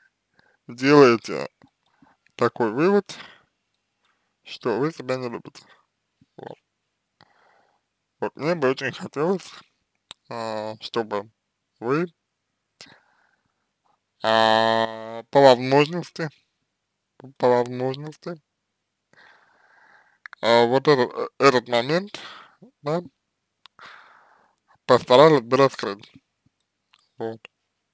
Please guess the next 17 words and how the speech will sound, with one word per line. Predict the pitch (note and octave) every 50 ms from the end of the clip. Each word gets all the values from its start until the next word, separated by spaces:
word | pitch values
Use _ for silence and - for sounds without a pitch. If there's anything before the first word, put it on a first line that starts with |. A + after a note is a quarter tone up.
| _ _ _ _ _ _ _ _ _ _ _ _ _ _ _ _ _ _ _ _ _ _ _ _ _ _ _ _ _ _ _ -
То | - G#2+ A2 A2
есть, | G#2+ - - _ - -
э, | A2+ A#2+ E2 -
если | G2+ C#3 D#3 D#3+ - - A#2+ A#2 A#2 A2+ A2
человек | - - - A#2+ A2+ - -
себя | - A#2+ A#2 B2 A#2+
не | B2 C#3+
любит, | E3+ A3 A#3 A#3 B3 _ - _ _ _ _ _ _ _ _ _ _ _ _ _ _ _ - - - - - - - - - - - - - - - -
то | C#3 C3+ A#2+ A2 - - - - _ _ - _ _ _ - - _ _ - _ _ - _ _ _ _ _ _ _ _ _ _ _ - - - - -
он | B2+ B2+ B2 A#2+
относится | A2+ - A#2 A#2+ A#2 G#2 - - - -
к | - -
себе, | - C3+ A2+ A2 A#2 G#2 G2+ G#2 G2 _ _ _ _ _ _ _ _ _ _ _ _ _ _ _ _ _ _ _ -
во-, | B2+ B2 _ -
во-первых, | C3 C#3 D3 D3 - D#3 D3+ D3+ D#3 D3 - _ _ _ _ _ _ _ -
не | - D3 D3 C#3+ _ _
самым | - D3+ C#3+ C3+ C3 B2+ B2